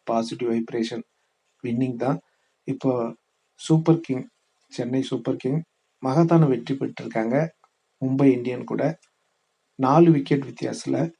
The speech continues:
அவங்க நூத்தி ஐம்பத்தி ஆறு ரன் இலக்கு வச்சிருக்காங்க. இவங்க அதிரடியா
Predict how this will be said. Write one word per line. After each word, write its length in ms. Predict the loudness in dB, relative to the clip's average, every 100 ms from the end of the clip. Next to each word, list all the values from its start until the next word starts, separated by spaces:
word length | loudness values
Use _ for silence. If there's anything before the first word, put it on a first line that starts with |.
| _ _ _
அவங்க 240 | -2 2 2
நூத்தி 340 | 2 0 4 2
ஐம்பத்தி 420 | 4 0 0 2 2
ஆறு 140 | 4
ரன் 220 | 2 0 -2
இலக்கு 320 | -4 -4 -4
வச்சிருக்காங்க. 520 | -4 -4 -6 -4 -2 -2 -4 _ _ _ _ 0
இவங்க 220 | 0 0
அதிரடியா 520 | -2 4 4 4 2